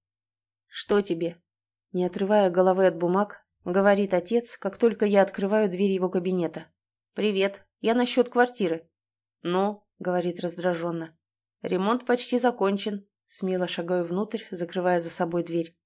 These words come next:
И даже не смотрит на меня. "Ты говорил, что отдашь ключи, как только доделают ремонт". "Я говорил, что отдам ключи, когда буду уверен, что на тебя можно положиться". Продолжает перекладывать свои чёртовы бумажки.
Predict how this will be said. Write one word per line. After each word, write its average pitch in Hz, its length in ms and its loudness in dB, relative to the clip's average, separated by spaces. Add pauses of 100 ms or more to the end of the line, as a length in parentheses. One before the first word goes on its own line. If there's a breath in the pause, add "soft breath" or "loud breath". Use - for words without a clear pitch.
(380)
И 196 420 -2 (200)
даже 175 320 -4
не 185 80 -2
смотрит 170 440 -4
на 170 60 -6
меня. 165 380 -6 (720)
"Ты 240 100 -2
говорил, 269 400 6
что 254 240 4
отдашь 240 300 2
ключи, 262 380 0
как 240 220 -2
только 214 280 2
доделают 190 520 0
ремонт". 175 460 -2 (640)
"Я 180 260 0
говорил, 185 400 4
что 190 240 2
отдам 185 320 2
ключи, 190 680 -2
когда 180 320 2
буду 190 280 0
уверен, 202 400 4
что - 200 -4
на 180 120 0
тебя 196 260 2
можно 190 300 0
положиться". 190 680 0 (760)
Продолжает 202 640 4
перекладывать 202 680 2
свои 190 260 4
чёртовы 185 500 -4
бумажки. 175 580 -2